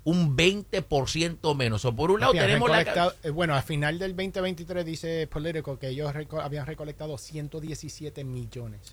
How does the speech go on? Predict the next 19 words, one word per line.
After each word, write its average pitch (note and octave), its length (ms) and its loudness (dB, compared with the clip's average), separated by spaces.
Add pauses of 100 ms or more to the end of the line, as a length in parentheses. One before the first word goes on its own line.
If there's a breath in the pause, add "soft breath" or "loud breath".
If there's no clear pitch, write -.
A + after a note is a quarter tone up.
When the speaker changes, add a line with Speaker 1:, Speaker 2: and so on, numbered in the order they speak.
Speaker 1:
Eh, B2 160 4
¿quién? B2 320 6
La A2 100 2
Speaker 2:
Eh, C3 40 2
Speaker 1:
campaña C#3 440 6
Speaker 2:
Biden. - 20 2
Speaker 1:
de D3+ 180 6
Biden. G2 240 12
Sí, - 80 4
Speaker 2:
Sí. C3 40 8
Speaker 1:
la G#2 100 8
campaña C3 400 4
de D#3 100 6
Biden D#3 300 4
había C3 160 2
recolectado D3 420 0
ciento D3 240 -2
diecisiete D#3 400 -2
millones E3+ 480 0